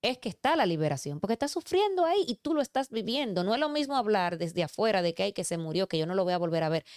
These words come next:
El que lo ve diario y ve el dolor que sufre esa persona, ve el deterioro, ve la pena que pasa, la queja, es la persona que realmente está afrontando la realidad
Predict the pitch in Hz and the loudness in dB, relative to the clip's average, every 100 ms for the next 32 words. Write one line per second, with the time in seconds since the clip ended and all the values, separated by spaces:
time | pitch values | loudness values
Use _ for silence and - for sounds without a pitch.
0 | - - 202 208 202 196 254 277 226 208 | -10 -2 -2 0 0 2 2 0 0 0
1 | 180 170 165 202 220 185 190 170 - 151 | 0 -2 -2 0 2 2 2 0 -4 -8
2 | 160 170 175 160 156 160 151 151 170 190 | -8 -6 -6 -8 -8 -6 -6 -4 -2 -2
3 | 190 170 160 151 151 - _ _ _ _ | -2 -2 0 -2 -4 -10 _ _ _ _
4 | 190 208 208 - 202 196 165 160 151 170 | 0 2 0 0 -2 0 -2 -4 -2 -2
5 | 151 147 139 - 175 127 139 _ _ _ | -2 -4 -4 -2 -2 -2 -10 _ _ _
6 | _ 202 233 262 233 190 170 165 156 175 | _ -4 -2 0 0 -2 -4 -8 -4 -4
7 | 180 170 156 - 196 208 185 156 180 170 | -2 -6 -8 -6 -4 -4 -6 -4 -2 -2
8 | 151 139 139 _ _ _ _ 175 170 156 | -4 -8 -14 _ _ _ _ -2 0 0
9 | 165 160 147 190 214 | 0 0 0 0 0